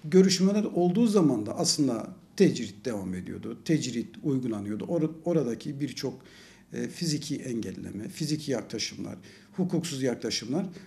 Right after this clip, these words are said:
o zaman da devam ediyordu. Ama şimdi tamamıyla kesilmesinin nedeni aslında bu düşüncelerin, fikirlerin, e, topluma,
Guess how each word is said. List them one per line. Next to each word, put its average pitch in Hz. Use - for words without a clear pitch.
o 233
zaman 120
da -
devam 127
ediyordu. 104
Ama 120
şimdi 190
tamamıyla 165
kesilmesinin 143
nedeni 175
aslında 156
bu 156
düşüncelerin, 131
fikirlerin, 135
e, 117
topluma, 160